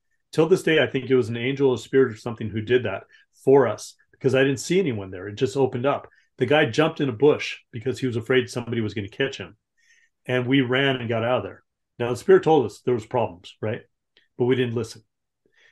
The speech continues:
Now, fast forward in the mission, I'm walking down a street at night, and I feel the same feeling. And I turn to my companion, I said, "Hey, we're in trouble." And he goes, "What do you mean we're in trouble?" I said, "Something's wrong." And he goes, "But I don't see anyone."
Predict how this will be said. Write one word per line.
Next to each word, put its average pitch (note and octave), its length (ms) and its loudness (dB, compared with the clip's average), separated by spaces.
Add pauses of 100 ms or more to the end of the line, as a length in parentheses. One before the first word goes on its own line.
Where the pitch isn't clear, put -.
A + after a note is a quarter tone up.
(120)
Now, A#2+ 120 -2
fast D3 320 2
forward D3+ 220 6
in B2+ 80 -2
the B2 60 -4
mission, B2+ 380 -6
I'm B2 280 -4
walking C3 560 0
down B2+ 320 0
a A2 40 -6
street - 440 -2
at A2+ 140 -4
night, B2+ 360 -2 (340)
and B2 320 -2
I B2 140 -2
feel C3 240 2
the A#2 100 -2
same A#2 280 -4
feeling. A#2+ 420 0
And A2+ 100 -8
I A#2 60 -4
turn C3 200 -4
to B2+ 60 -4
my A#2+ 120 -4
companion, A#2+ 420 -4
I A2+ 40 -4
said, A2 200 -4
"Hey, B2 140 4
we're C3 140 2
in A#2+ 60 -4
trouble." A2+ 440 -4 (120)
And A#2 60 -8
he A2 60 -6
goes, A2 160 -2
"What A#2+ 80 -2
do B2+ 60 -2
you C3 40 -4
mean C#3+ 160 0
we're G2+ 140 -6
in F#2+ 40 -10
trouble?" G2 220 -6
I G2 80 -6
said, G#2+ 260 -8 (360)
"Something's A#2 420 -6
wrong." G#2+ 240 -4 (800)
And A#2+ 420 -2
he - 140 -10
goes, B2+ 200 4
"But A#2 100 -2
I - 20 0
don't B2+ 160 -4
see C#3+ 100 0
anyone." F#2+ 380 -4